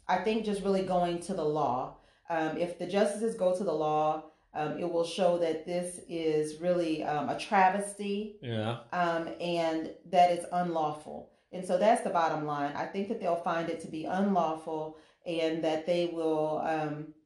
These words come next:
Speaker 1: you know, the state will probably have to come back and raise it to something like twenty weeks, or, you know, so, which was where it was already, I believe. So,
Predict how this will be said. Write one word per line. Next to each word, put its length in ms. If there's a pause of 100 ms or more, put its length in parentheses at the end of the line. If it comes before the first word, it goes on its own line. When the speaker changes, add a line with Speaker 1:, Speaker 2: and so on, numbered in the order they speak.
(440)
Speaker 1:
you 120
know, 160
the 140
state 560
will 80
probably 360
have 140
to 60
come 240
back 300
and 140
raise 300
it 120
to 120
something 300
like 240
twenty 320
weeks, 420
or, 300 (260)
you 80
know, 220
so, 140
which 180
was 220
where 340
it 60
was 200
already, 420
I 140
believe. 300
So, 320